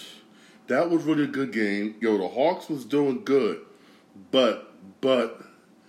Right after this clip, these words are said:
yes, there is a big but. I respect, I, this is why, again, I, I like Doc Rivers.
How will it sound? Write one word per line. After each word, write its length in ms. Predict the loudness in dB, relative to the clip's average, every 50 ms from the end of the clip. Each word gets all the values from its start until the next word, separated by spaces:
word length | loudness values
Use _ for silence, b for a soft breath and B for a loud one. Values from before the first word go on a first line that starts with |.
| B B B B B B
yes, 340 | -2 0 0 0 -2 -8 -12
there 220 | -6 -4 -2 -2 -2
is 140 | -2 -4
a 40 | -8
big 300 | -6 -2 -2 -2 -2 -2
but. 340 | -4 -4 -4 -4 -4 -8 -14 -20 _ _ _ _ _ _ _ _ _ _ _ _ _ _ B B B B B B B B B B B B B B B _ _ _ _ _
I 140 | 0 2 2
respect, 720 | 2 0 0 -2 -4 -2 0 2 2 2 2 0 -4 0
I, 200 | 2 2 2 2
this 260 | 2 0 -4 -4 -4
is 60 | -8
why, 380 | -4 -2 2 2 4 2 2 0
again, 580 | -2 -4 -4 -6 -6 -4 -4 -4 -2 -4 -4 -2
I, 300 | -2 0 0 0 0 -2
I 140 | -4 -6 -6
like 400 | -6 -4 -2 -2 -2 -2 -2 -4
Doc 280 | -2 -2 -2 -4 -4
Rivers. 420 | -2 -2 -2 0 -2 -4 -4 -6